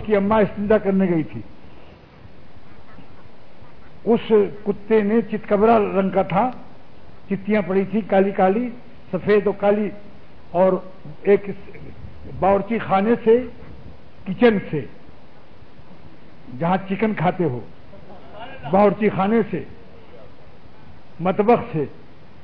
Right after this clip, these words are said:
ایک صافی اٹھایا کتے نے، جو میلا کچیلا تھا، برتن صاف کرنے والا، وہ کپڑا منہ میں لیا اور جا کر ایک پہاڑ پر بیٹھ گیا۔ جب اس کی ماں آئی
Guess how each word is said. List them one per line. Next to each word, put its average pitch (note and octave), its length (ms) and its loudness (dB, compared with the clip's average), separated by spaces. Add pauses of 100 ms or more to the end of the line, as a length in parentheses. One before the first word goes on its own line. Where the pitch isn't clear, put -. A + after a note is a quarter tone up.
(320)
ایک G3 140 2 (120)
صافی G3 360 2
اٹھایا F3 540 4 (100)
کتے F#3 280 4
نے، C#3 140 0 (640)
جو F3+ 120 2
میلا G#3 440 6
کچیلا G#3 400 4
تھا، B2+ 200 -6 (1700)
برتن G3+ 300 2 (100)
صاف G3+ 260 6
کرنے F#3 220 2
والا، D3+ 240 4 (360)
وہ F3+ 100 2
کپڑا A3 360 4
منہ A3 220 4
میں G#3 100 6
لیا F#3 280 4 (500)
اور D#3+ 160 0
جا G3 140 4
کر A3 160 4
ایک - 180 4
پہاڑ F#3+ 340 6
پر G#3+ 100 4
بیٹھ F#3+ 280 6
گیا۔ D#3 200 -2 (920)
جب F#3+ 140 2
اس G3 160 4
کی G#3+ 100 0
ماں F#3 240 4
آئی G#3+ 200 4